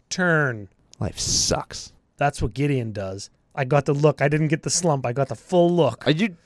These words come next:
Speaker 2: are you shitting me right now, Ryan?
Speaker 1: How many are there?
Speaker 2: Are you ki-, are you ki-, four Jaces?
Speaker 1: <laughs> I didn't even play the best one. <laughs>
Speaker 2: Four Jaces he plays. <coughs>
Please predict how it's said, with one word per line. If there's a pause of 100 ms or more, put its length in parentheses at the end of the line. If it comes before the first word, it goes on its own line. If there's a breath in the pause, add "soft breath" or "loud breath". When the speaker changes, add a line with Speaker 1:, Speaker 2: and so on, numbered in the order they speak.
(480)
Speaker 2:
are
you
shitting
me
right
now,
Ryan? (160)
Speaker 1:
How
many
are
there?
Speaker 2:
Are
you
ki-, (320)
are
you
ki-, (200)
four
Jaces?
Speaker 1:
<laughs> (180)
I (100)
didn't
even
play
the
best
one. (100)
<laughs>
Speaker 2:
Four
Jaces
he
plays. (100)
<coughs>